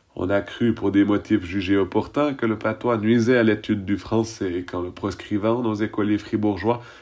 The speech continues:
se transformeraient du coup en lauréats de l'Académie, de l'Académie française. Il déclare encore que le patois est tout à la source de notre langue française et que l'eau de la source est, dans la règle,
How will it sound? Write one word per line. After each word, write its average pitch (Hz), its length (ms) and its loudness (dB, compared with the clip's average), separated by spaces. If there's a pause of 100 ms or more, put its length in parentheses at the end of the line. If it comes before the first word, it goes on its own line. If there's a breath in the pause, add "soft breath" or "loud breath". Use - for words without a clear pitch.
se - 140 -6
transformeraient 120 760 2
du 92 220 -4
coup - 340 0
en 92 140 -2
lauréats 110 500 2
de 98 100 -4
l'Académie, 117 800 4
de 110 140 2
l'Académie 131 580 4
française. - 800 -2 (1000 loud breath)
Il 113 140 6
déclare 151 380 8
encore 135 460 4
que 107 100 2
le 104 140 4
patois 131 600 2
est - 240 -6
tout - 320 6
à 95 80 -4
la 92 140 -2
source - 400 -8
de 92 80 -4
notre 90 280 -4
langue 92 200 -2
française - 680 -6
et 87 100 -2
que - 120 -6
l'eau 127 380 8
de 110 100 4
la 98 140 4
source - 480 -6 (100)
est, 139 300 4 (120)
dans 104 140 0
la 101 120 4
règle, 87 520 -2